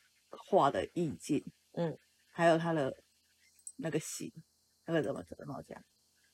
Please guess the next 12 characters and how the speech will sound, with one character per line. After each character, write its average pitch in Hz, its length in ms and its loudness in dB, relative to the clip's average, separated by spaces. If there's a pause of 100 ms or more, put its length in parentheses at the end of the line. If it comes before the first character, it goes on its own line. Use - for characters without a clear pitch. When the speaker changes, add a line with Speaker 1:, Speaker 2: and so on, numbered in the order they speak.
(1300)
Speaker 1:
就 214 120 4
是 175 680 6 (400)
你 196 140 6
要 220 120 12
怎 170 140 4
么 135 100 0
去 180 140 6
形 156 260 2
容 139 200 2
这 147 160 2
个 - 180 -2 (420)
话， - 220 0